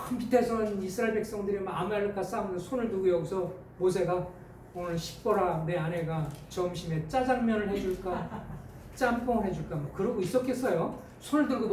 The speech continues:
뭐 어떻게 했어요? "주여 복을 내려주시옵소서. 우리가 이기게 주시더라고." 기-, 기도를 하는 거죠.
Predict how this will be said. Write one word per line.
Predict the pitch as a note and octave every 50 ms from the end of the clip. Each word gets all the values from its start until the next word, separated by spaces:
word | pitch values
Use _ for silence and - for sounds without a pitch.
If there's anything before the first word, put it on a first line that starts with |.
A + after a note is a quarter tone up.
| G3+ G3 -
뭐 | F#3+ F3+
어떻게 | F3 - - G3+ F#3+
했어요? | F3+ - F#3+ E3+ D#3+
"주여 | - - F#3+ F#3 F3+ E3+ D#3+ D#3 - -
복을 | B3 B3+ C#4+ C4+
내려주시옵소서. | B3+ A#3+ A3+ A3+ G#3+ - - - - B3 G#3 - - - E3 D#3 D3 C#3+ - - - - - -
우리가 | G#3 A3+ A3+ A3 A3 G#3+
이기게 | G#3 A#3+ C4 - D4 D#4 D4+ -
주시더라고." | A3+ - - - A3 F#3+ F#3 F3 E3 E3 D#3+ D#3 - -
기-, | - F#3+ F3+ -
기도를 | - F#3+ F#3 F#3 F#3 F3+
하는 | F#3 F#3 D3+
거죠. | D3 C#3 - B2+ -